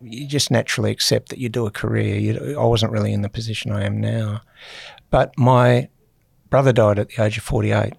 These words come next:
I was forty-three at the time, and it changed my whole perspective on life because I decided that every day after the age of forty-eight,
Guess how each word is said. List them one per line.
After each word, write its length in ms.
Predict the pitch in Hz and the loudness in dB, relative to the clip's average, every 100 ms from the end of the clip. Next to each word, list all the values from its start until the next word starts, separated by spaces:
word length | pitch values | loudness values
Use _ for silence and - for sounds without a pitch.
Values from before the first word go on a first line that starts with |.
| _ | _
I 100 | 127 | -2
was 140 | 120 - | 0 0
forty-three 540 | - 107 104 - 107 | 0 0 0 -2 -2
at 80 | 104 | -2
the 60 | - | -6
time, 420 | - 110 107 104 | -2 0 0 0
and 80 | 107 | -2
it 120 | - | -4
changed 460 | - - 143 135 - | -2 2 2 2 0
my 140 | 113 | -2
whole 180 | 104 120 | 0 -2
perspective 720 | - - - 131 - 107 104 | -2 -10 -8 -10 -6 -6 -4
on 280 | 113 113 101 | -4 -2 0
life 440 | 101 110 104 - - _ _ _ _ _ _ _ _ _ _ _ _ _ _ _ _ 131 | 0 -2 -4 -8 -20 _ _ _ _ _ _ _ _ _ _ _ _ _ _ _ _ -4
because 420 | 127 - 123 120 | -4 2 2 4
I 300 | 113 113 117 | 4 4 2
decided 720 | 110 - - 139 127 120 113 | 0 -6 -2 2 2 2 -2
that 160 | 117 113 | -2 0
every 440 | 117 113 113 110 | -2 -2 -2 -4
day 460 | 107 - 117 113 110 | -4 -2 0 2 2
after 680 | 110 110 - - 110 107 | 0 -2 -4 -2 0 -2
the 240 | - - 117 | -4 -6 -6
age 160 | 117 | -6
of 60 | - | -8
forty-eight, 580 | - 107 113 110 107 | -6 -4 -2 -2 -2